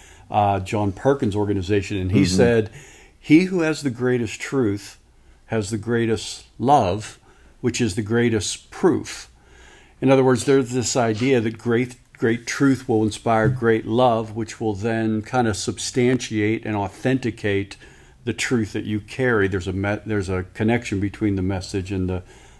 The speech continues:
Speaker 1: the method. And, and, and I wonder, you know, as you're thinking about training pastors or advocating for how pastors should be approaching this,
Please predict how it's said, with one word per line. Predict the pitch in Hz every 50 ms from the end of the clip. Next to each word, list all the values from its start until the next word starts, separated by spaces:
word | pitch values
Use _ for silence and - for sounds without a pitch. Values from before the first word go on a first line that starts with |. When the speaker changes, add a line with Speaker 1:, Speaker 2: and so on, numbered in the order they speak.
| - - -
Speaker 1:
the | 113
method. | 107 107 113 127 131 127 - - 101 98
And, | 113 117 123
and, | 127 147 147 147
and | 147 151 160 156 151 -
I | 156
wonder, | 156 156 180 190 196 196 185 180 160 147 127 - - - - - - -
you | 143
know, | 139 143 131 131 139
as | - 123 113 120
you're | 160 180 180
thinking | - - 170 - - 131 120 123
about | 113 110 120 117 117 117 - -
training | - - 135 127 127 120 120 117 113 110 104
pastors | - - - 127 123 123 123 123 - - 127 113 104
or | 123 117 120 - -
advocating | 135 131 135 131 135 135 127 - - 131 123 117 117 117 110
for | 104 - - - 127 120 117 117 113 110 - - - - - - - -
how | - - 135 127
pastors | - - - 135 127 123 113 - - - 127 117 104
should | - - 127 107 98
be | 104 117 113 117
approaching | - 110 104 - - - - - 135 131 131 127 - - 123 110 107 101 95
this, | 98 95 95 92 - - - - -